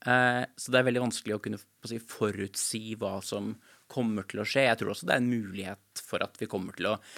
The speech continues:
innføre dødsstraff, men jeg tror det ligger, i så fall hvis vi skulle gjort det i Norge, et godt stykke unna. Jeg tror det er ganske store krefter i Norge, kanskje generasjonsmessig også,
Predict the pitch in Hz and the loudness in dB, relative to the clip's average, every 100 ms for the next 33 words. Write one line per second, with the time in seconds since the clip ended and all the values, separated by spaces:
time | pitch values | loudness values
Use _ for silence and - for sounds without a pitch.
0 | - - 104 - 110 101 101 104 104 101 | -20 -8 -8 -6 -2 -2 0 0 0 0
1 | 101 104 104 - - 131 - 113 104 113 | -2 -4 -6 -8 -2 -2 0 -2 -2 -4
2 | 104 123 117 101 104 107 - - - - | 0 2 0 4 4 4 0 -18 -20 -8
3 | 120 104 - 101 101 - - 101 98 104 | -2 -2 0 0 -2 -6 -10 -10 -6 -4
4 | 104 95 - - - 101 - - - - | -4 -2 -4 -6 -8 -6 -6 -6 -6 -6
5 | - 104 101 87 110 - _ - - - | -4 -4 -2 -2 -6 -8 _ -14 -6 0
6 | 107 107 110 - 107 - - 120 104 95 | 4 4 4 0 -4 -4 -2 -2 0 0
7 | 98 - - - - 101 101 104 104 107 | 0 -2 -6 -6 -6 -2 -2 -4 -4 -4
8 | 107 104 - - 107 - 104 - 98 113 | -2 -4 -4 -8 -8 -8 -6 -4 -2 0
9 | 131 | 0